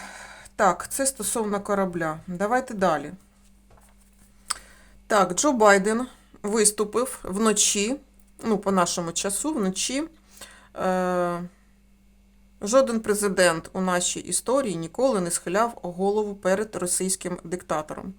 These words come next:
І я ніколи цього не зроблю». Байден, е, виступив, обвинувачивши Трампа у схилянні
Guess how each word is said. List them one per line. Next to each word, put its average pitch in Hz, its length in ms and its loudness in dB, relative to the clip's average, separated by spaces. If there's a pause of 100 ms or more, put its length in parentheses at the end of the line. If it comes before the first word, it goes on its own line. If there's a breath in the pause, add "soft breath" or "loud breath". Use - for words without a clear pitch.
(320 loud breath)
І 220 120 -2
я 202 200 6
ніколи 202 440 2
цього 202 300 0
не 202 120 -2
зроблю». 170 500 -6
Байден, 185 600 0 (160)
е, 170 240 -4
виступив, 196 680 -4 (560 soft breath)
обвинувачивши 196 960 0
Трампа 190 540 2 (320)
у 190 100 -2
схилянні 202 800 2